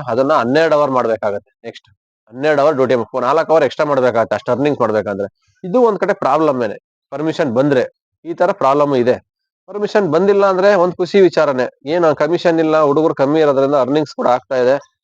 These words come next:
ಸ್ವಲ್ಪ ನೋಡ್ಕೊಂಡು ಡ್ಯೂಟಿ ಮಾಡ್ತಾ ಇದಾರೆ, ಚೆನ್ನಾಗಿದೆ. But ಪರ್ಮಿಷನ್ ಬಂದ್ರೂನು ಖುಷಿ ವಿಚಾರನೆ, ಬಂದಿಲ್ಲ ಅಂದ್ರೂನು ಖುಷಿ ವಿಚಾರನೆ. ಯಾವ್ದು ಬಂದ್ರೂನು ಓಕೆ, ನಮಗೆ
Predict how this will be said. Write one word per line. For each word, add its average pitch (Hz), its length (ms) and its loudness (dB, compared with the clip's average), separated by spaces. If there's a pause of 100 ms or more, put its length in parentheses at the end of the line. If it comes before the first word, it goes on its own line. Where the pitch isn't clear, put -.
(180)
ಸ್ವಲ್ಪ 185 180 -8
ನೋಡ್ಕೊಂಡು 196 420 0
ಡ್ಯೂಟಿ 175 200 2
ಮಾಡ್ತಾ 147 320 0
ಇದಾರೆ, 143 200 2
ಚೆನ್ನಾಗಿದೆ. 151 560 0 (600)
But 190 160 -2
ಪರ್ಮಿಷನ್ 214 540 0
ಬಂದ್ರೂನು 208 380 0
ಖುಷಿ 180 260 0
ವಿಚಾರನೆ, 180 640 0
ಬಂದಿಲ್ಲ 170 340 2
ಅಂದ್ರೂನು 180 240 0
ಖುಷಿ 156 260 0
ವಿಚಾರನೆ. 120 460 0 (520)
ಯಾವ್ದು 147 300 -2
ಬಂದ್ರೂನು 160 340 2
ಓಕೆ, 139 280 0
ನಮಗೆ 120 320 0